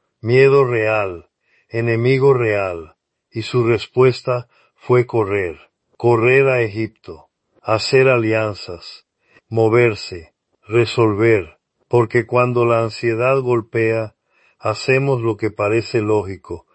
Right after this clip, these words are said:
aceleramos. Y Dios estaba allí, ofreciendo algo completamente distinto,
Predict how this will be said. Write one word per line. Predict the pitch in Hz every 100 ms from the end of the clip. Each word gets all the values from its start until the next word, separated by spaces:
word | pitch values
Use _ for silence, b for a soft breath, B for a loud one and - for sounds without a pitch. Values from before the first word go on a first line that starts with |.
| b b -
aceleramos. | 104 - 110 104 98 104 98 87 80 - - _ _ _
Y | 107 110
Dios | 117 139 131
estaba | 127 - 123 120 113
allí, | 104 104 110 98 _ _ _ _
ofreciendo | - 110 120 110 - 127 131 120 117
algo | 123 123 123
completamente | 107 104 98 120 120 113 113 120 110 107
distinto, | 101 - - 101 90 - 85